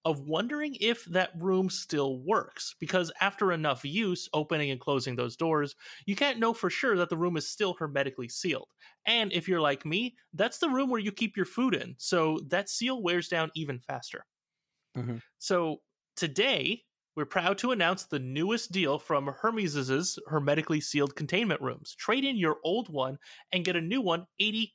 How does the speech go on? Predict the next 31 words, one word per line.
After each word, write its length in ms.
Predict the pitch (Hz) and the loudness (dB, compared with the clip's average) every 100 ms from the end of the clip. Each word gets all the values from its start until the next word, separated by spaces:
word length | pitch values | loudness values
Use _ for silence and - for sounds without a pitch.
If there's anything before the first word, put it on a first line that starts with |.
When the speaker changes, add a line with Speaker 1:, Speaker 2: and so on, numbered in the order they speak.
| - | -4
Speaker 1:
percent 380 | 185 - 160 - | -2 2 0 2
off. 200 | 170 139 | 0 0
You 120 | 156 190 | 0 2
heard 220 | 254 247 | 2 2
that 200 | 214 165 | -2 0
right. 220 | 175 214 - - - | -2 -4 -10 -20 -10
Seventy 460 | - 220 220 269 | -2 0 0 0
percent 360 | 262 254 247 202 | -2 0 2 2
off 200 | 226 - | 2 0
the 80 | 143 | -2
purchase 340 | 233 247 139 | -2 -2 -4
of 160 | 165 156 | -2 0
a 80 | |
new 180 | 160 180 | 2 2
hermetically 520 | 165 147 139 160 170 | 0 0 0 0 -4
sealed 320 | 165 - 131 127 | -4 -2 -4 -4
containment 420 | 131 208 180 - | -4 -4 -4 -8
room. 160 | 123 - _ - - - | -10 -12 _ -20 -12 -2
With 160 | 202 | 0
that 180 | 240 196 | 2 0
sixty 300 | - 262 - | -2 -2 -2
percent 300 | 233 208 214 | -2 0 0
in 60 | 175 | 0
savings, 480 | - 254 214 180 185 | 0 -2 0 -2 -2
you 80 | |
could 140 | 190 170 | -2 0
do 160 | 185 | 0
a 100 | 170 | 2
lot 320 | 165 147 143 156 | 2 2 2 2
of 80 | |
things, 340 | - 214 135 | 0 0 -2